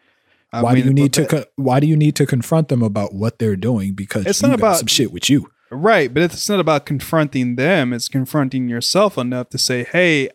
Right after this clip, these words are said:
Speaker 1: I'm experiencing this," and you're telling them the reason why you're having certain feelings. It's not to say that they can't continue to do what they're doing. It's more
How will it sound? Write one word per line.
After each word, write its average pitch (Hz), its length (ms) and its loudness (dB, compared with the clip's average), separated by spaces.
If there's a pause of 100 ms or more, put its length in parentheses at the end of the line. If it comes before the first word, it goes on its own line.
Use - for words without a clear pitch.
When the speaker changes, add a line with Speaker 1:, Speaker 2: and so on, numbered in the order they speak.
(120)
Speaker 1:
I'm 175 240 0
experiencing 135 680 -2
this," 170 320 0
and 135 160 -4
you're 143 100 2
telling 190 520 0
them 123 300 0
the 131 80 -4
reason 139 340 0
why 131 400 2 (340)
you're 120 120 0
having 131 360 2
certain 113 320 -6
feelings. 127 400 -6
It's 160 140 -2
not 233 140 0
to 196 60 0
say - 180 0
that 147 140 -2
they 143 120 -2
can't 160 340 -2
continue 143 520 -2
to 120 100 -6
do 113 180 -8
what 107 140 -12
they're 92 140 -10
doing. 107 340 -12
It's 127 200 -12
more 147 420 2